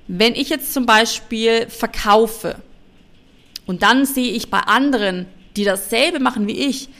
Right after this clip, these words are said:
so eine mega Verkaufsshow und ich sehe, da kleben schon zwanzig Post-its au-, an der Wand, dann rechne ich schon mit meinem Taschenrechner, wie viel Umsatz diese Person jetzt schon gemacht hat. Und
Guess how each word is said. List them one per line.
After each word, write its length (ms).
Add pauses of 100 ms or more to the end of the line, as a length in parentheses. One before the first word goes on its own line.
so 180
eine 360
mega 640
Verkaufsshow 1040
und 100
ich 140
sehe, 220
da 80
kleben 340
schon 180
zwanzig 580
Post-its 540
au-, 220
an 140
der 160
Wand, 320 (240)
dann 140
rechne 340
ich 100
schon 140
mit 100
meinem 220
Taschenrechner, 560
wie 240
viel 240 (100)
Umsatz 400
diese 220
Person 360
jetzt 140
schon 140
gemacht 340
hat. 300 (480)
Und 260